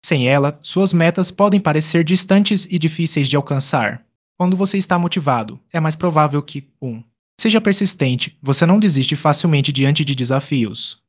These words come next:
Dois, tenha foco, consegue manter a atenção no que realmente importa. Três, celebre pequenas vitórias, reconhece e valoriza cada passo dado. A tabela abaixo mostra como diferentes tipos de motivação podem impactar suas metas.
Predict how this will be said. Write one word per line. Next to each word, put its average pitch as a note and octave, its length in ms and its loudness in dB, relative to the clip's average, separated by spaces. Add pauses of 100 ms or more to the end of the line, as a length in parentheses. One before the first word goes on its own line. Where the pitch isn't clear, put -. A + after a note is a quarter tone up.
(240)
Dois, C#3 440 2 (320)
tenha A3 200 4
foco, C#3 460 -2 (100)
consegue G3+ 360 0
manter F3 280 2
a F#3+ 60 4
atenção F3 400 0
no E3 80 0
que F#3+ 100 0
realmente F3 520 2
importa. C3 580 -2 (320)
Três, D3+ 460 4 (280)
celebre F#3+ 340 2
pequenas F3 420 2
vitórias, B2+ 680 -2
reconhece D#3+ 640 0
e D#3 60 0
valoriza D#3 500 0
cada D3 320 0
passo C#3 300 0
dado. A#2 420 -2 (360)
A C3 80 -6
tabela D#3 480 -2
abaixo D#3+ 440 0
mostra D#3 400 0
como F3+ 260 0
diferentes F3 580 0
tipos F#3+ 340 -2
de E3 100 0
motivação F3 680 0
podem F#3 380 0
impactar E3+ 460 -2
suas E3+ 240 -2
metas. B2+ 560 -4